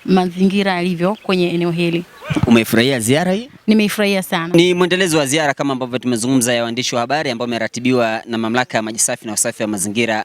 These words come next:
Speaker 2: Mbeya. Tuko katika tenki la kuhifadhi maji ambalo linahifadhi maji lita milioni tano, ambalo hili unaambiwa ni mwarobaini wa swala la maji katika halmashauri ya jiji ya Mbeya, lakini pia,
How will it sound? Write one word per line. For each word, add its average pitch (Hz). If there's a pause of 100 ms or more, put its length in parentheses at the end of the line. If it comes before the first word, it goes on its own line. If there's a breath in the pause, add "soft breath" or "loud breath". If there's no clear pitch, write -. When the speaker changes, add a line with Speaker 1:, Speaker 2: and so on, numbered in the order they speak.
Speaker 2:
Mbeya. 117 (240 loud breath)
Tuko 190
katika 143 (180)
tenki 123
la 117
kuhifadhi 135
maji 123
ambalo 123
linahifadhi 120
maji 131
lita 151
milioni 135
tano, 120 (280 loud breath)
ambalo 117
hili 175
unaambiwa 127
ni 127
mwarobaini 123 (160)
wa 107
swala 123
la 113
maji 123
katika 107 (240 loud breath)
halmashauri 113
ya 120
jiji 131
ya 117
Mbeya, 147
lakini 113
pia, 110